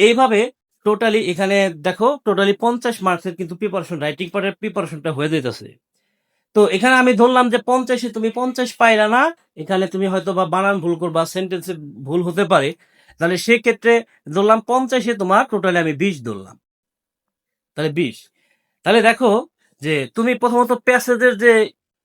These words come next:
প্যাসেজ লেখার নিয়ম থেকে চার নাম্বার তুমি নিশ্চিত করলা, এরপরে গ্রামার যদি তুমি বারো নিশ্চিত করতে পারো, আর finally এখানে যদি বিশ নিশ্চিত করতে পারো, তাহলে এখানে দেখো তোমার কত মার্কস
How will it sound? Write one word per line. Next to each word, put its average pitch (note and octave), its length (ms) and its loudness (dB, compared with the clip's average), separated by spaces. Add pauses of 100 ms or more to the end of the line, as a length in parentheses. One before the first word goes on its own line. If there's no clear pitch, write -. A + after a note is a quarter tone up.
(540)
প্যাসেজ A3+ 340 -2 (120)
লেখার G3+ 320 0
নিয়ম G#3+ 160 2 (100)
থেকে E3+ 180 -2 (160)
চার G#3+ 140 2 (100)
নাম্বার C#3+ 260 0 (120)
তুমি C#3+ 220 -2
নিশ্চিত C#3 340 -10
করলা, B2 260 -6 (1000)
এরপরে F3 320 -2 (1400)
গ্রামার G3 460 6
যদি G3+ 200 -2
তুমি G3+ 140 2 (120)
বারো F#3 220 6 (120)
নিশ্চিত E3+ 280 -6 (120)
করতে D3+ 280 -6
পারো, B2 200 -2 (640)
আর C3+ 80 2 (100)
finally F3+ 400 2
এখানে E3+ 220 -4
যদি D3+ 100 -8 (100)
বিশ G#3 140 -2 (120)
নিশ্চিত F#3+ 260 -10 (100)
করতে C#3 260 -10
পারো, G#2+ 140 -16 (140)
তাহলে E3 160 -4 (120)
এখানে A#3 280 2
দেখো G#3 220 0
তোমার F3 160 -4 (120)
কত B3 160 0 (220)
মার্কস D3+ 240 0